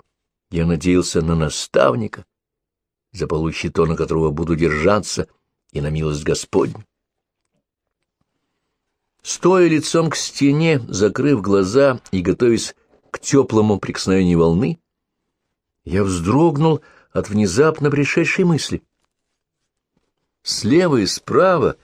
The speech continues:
спереди и сзади, вверху и внизу от меня простирался огромный, удивительный мир, населенный бесчисленным множеством существ. Мириады насекомых,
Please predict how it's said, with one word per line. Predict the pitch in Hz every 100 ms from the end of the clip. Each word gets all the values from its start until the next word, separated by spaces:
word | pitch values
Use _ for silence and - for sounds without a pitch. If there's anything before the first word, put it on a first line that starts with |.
| _ _ _ _
спереди | - - 90 85 90
и |
сзади, | 82 82 90 143 147 98 - _ _
вверху | 87 87 87 98
и | 95
внизу | 90 87 95 139
от | 107
меня | 90 117 131 - _ _ _ _ _
простирался | 87 82 - 101 113 113
огромный, | 113 98 107 156 165 123 92 82
удивительный | 80 85 151 147 123 113
мир, | 117 165 147 - _ _ _ _ _
населенный | 90 104 - 127 156 151 151 139
бесчисленным | 131 143 - - 175 143 - 151 151
множеством | 156 151 143 151 147
существ. | 156 143 - 139 - - _ _ _ _ _ _ _ _
Мириады | 90 82 135 170 160
насекомых, | 160 - 165 - 131 101 73 -